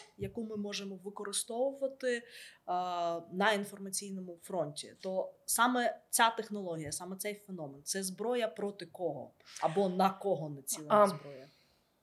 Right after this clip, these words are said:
Speaker 2: знову, знову ж таки, включаємо дис-,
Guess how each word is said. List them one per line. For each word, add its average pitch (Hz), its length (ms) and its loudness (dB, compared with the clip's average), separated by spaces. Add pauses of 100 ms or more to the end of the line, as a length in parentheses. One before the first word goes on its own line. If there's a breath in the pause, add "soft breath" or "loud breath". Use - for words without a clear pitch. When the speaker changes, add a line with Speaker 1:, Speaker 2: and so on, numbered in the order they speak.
(520)
Speaker 2:
знову, 214 320 8
знову 175 360 2
ж - 100 -2
таки, 175 260 2
включаємо 175 520 8
дис-, 156 380 -4